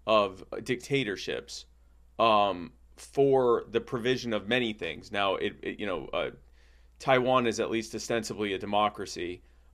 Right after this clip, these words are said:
uh, but we're reliant on countries that either are dictatorships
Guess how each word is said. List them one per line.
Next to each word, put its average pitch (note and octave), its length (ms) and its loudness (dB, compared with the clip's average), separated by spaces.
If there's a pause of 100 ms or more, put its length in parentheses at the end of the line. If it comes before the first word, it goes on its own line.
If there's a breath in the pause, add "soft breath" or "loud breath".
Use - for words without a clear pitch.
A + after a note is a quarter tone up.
uh, A2 220 6
but - 220 0
we're C3 140 2
reliant D3 720 2
on A#2+ 540 2 (640)
countries E3 580 -2
that B2 240 4
either A#2 240 2
are A2 160 2
dictatorships C3 960 -2